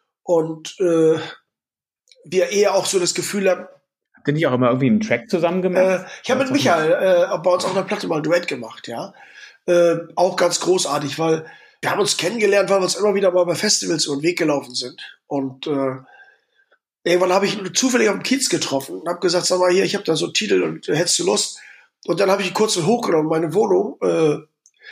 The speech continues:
Speaker 1: seine Frau war, glaub ich, auch dabei, wenn ich mich richtig erinnere. Akustikgitarre in Hand genommen, das kurz vorgespielt, sagte, „Cool, mach ich.“ Dann hat das noch mal so ein paar Monate gedauert, bis wir im Studio waren. Und dann hab ich ihn halt noch mal angehört, „Hier, äh, steht das noch?“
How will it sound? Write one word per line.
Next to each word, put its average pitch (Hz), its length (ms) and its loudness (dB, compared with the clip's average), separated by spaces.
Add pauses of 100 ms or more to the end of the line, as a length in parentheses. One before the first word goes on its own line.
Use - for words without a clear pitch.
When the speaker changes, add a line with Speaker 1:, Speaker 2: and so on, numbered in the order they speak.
Speaker 1:
seine 170 240 0
Frau 214 300 2
war, 180 100 2
glaub 151 160 2
ich, 143 80 -4
auch 147 120 -2
dabei, 143 300 0
wenn 135 80 -4
ich 143 80 -10
mich - 160 -10
richtig 143 240 -4
erinnere. 143 400 -2 (760)
Akustikgitarre 170 680 0
in 151 60 2
Hand 147 100 -4
genommen, 156 340 -2
das 165 140 -2
kurz 175 180 0
vorgespielt, 165 720 0
sagte, - 360 -4
„Cool, 185 180 4
mach 160 200 0
ich.“ - 360 -6 (220)
Dann 208 340 -2
hat 220 180 0
das - 280 2
noch 208 120 0
mal 214 140 2
so 185 280 -6 (320)
ein - 60 -18
paar 180 180 -2
Monate 196 340 2
gedauert, 185 320 2
bis 170 140 -4
wir 160 60 -6
im 147 60 -6
Studio 214 400 0
waren. 139 300 -2
Und 156 140 -10
dann 165 140 -6
hab 175 100 0
ich 170 120 -4
ihn 180 80 -4
halt 170 100 0
noch 160 80 -2
mal 156 180 -4
angehört, 185 320 0
„Hier, 185 200 0 (180)
äh, 185 240 4 (600)
steht - 280 0
das 175 260 0
noch?“ 131 320 -8